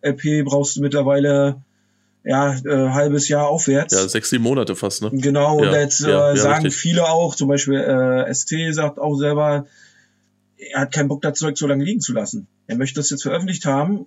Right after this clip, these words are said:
Speaker 1: so, und dann
Speaker 2: Mhm.
Speaker 1: schieben wir eine L P nach. Hat natürlich einen Vorteil, klar, man bringt das jetzt erstmal C D-mäßig unter die Leute, hat aber natürlich auch einen Nachteil,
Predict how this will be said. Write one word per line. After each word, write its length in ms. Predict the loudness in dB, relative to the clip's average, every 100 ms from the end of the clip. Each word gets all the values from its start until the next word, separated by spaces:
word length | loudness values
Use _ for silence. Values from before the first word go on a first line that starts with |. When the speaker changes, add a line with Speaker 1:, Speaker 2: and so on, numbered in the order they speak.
| -6
Speaker 1:
so, 160 | 0 2
und 80 |
dann 80 | 2
Speaker 2:
Mhm. 40 | 2
Speaker 1:
schieben 240 | 0 0
wir 80 | -2
eine 100 | -2
L 100 | -2
P 160 | -2
nach. 400 | 0 0 -2 -4
Hat 160 | -4 -4
natürlich 300 | -4 -2 -2
einen 80 | -2
Vorteil, 680 | -2 -2 0 0 2 0 -4 -16 _ _ _ _
klar, 300 | -2 0 0
man 240 | 0 0
bringt 180 | -2 -4
das 120 | -4
jetzt 200 | -4 -4
erstmal 300 | -6 -4 -4
C 120 | -2
D-mäßig 400 | -2 -2 -2 -4
unter 140 | -4 -4
die 60 | -2
Leute, 320 | -2 0 -2
hat 100 | -2
aber 140 | -2
natürlich 360 | -2 -4 -6 -6
auch 80 | -6
einen 80 | -2
Nachteil, 580 | -4 -4 -4 -4 -4